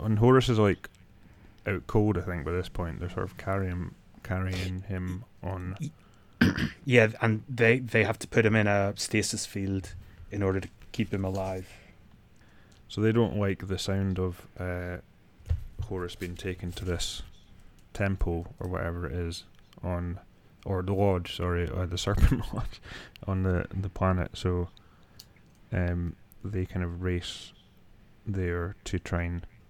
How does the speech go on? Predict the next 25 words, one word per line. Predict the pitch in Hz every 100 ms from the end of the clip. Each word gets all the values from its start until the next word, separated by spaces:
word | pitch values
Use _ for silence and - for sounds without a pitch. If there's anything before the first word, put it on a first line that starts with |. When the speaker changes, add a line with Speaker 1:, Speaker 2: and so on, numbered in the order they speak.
| - - - - - - - - - - -
Speaker 1:
stop | - - 90 - - - -
something | - 90 90 90 - 101
dodgy | 90 90 87
from | 87 90
happening. | 92 90 98 92
Basically, | 92 95 - 98
they | 101
don't | 92 90 101
know | 104 95
exactly | 95 95 101
what. | 92 95 95 - - - - _ - - 139
Speaker 2:
The, | 160 147
the, | 147 - - - 135
yeah, | 143 131 120
so | - 160 156 -
they, | 143 156 151
they | 139
go | 151 175
down, | 160 127 131 127
they | 117 113 - -
get | 139 127
into | 131 -
this | 120 117
Serpent | - 113 104 107 107
Lodge. | 101 101 98 -